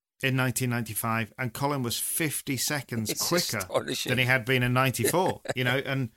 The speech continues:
Speaker 1: and, and then we went into, from there we went up, as you, you rightly say, George and, and Colin, up to Pundish-, up to Kielder and into Pundashaw, uh, and it was the longest Pundashaw, I think, that we ever ran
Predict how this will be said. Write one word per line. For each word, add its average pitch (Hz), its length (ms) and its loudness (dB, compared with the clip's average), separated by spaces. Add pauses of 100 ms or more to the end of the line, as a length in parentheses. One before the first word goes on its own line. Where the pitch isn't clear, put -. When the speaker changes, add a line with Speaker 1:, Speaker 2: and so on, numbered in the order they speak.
(580)
Speaker 1:
and, 143 320 -2
and 156 160 -2
then 180 100 0
we 180 80 2
went 151 220 0
into, 131 640 -2
from 131 220 -4
there 143 180 2
we 135 100 4
went 127 160 2
up, 143 280 -4
as 131 200 2
you, 120 120 0 (100)
you 139 160 2
rightly 127 280 2
say, 143 280 0
George 127 340 -2
and, 113 220 -4
and 117 160 -6
Colin, 120 260 -2
up 135 160 -2
to 120 100 -4
Pundish-, 139 420 0
up 143 200 -2
to 127 340 4
Kielder 135 420 2
and 120 100 -2
into 113 180 -4
Pundashaw, 117 600 -4 (600)
uh, 120 340 2
and 123 340 0 (260)
it 156 140 -2
was 156 240 0
the 139 80 2
longest 135 440 2
Pundashaw, 120 800 0
I 123 100 -4
think, 180 340 -2
that 139 80 -4
we 131 160 2
ever 123 200 4
ran 143 380 0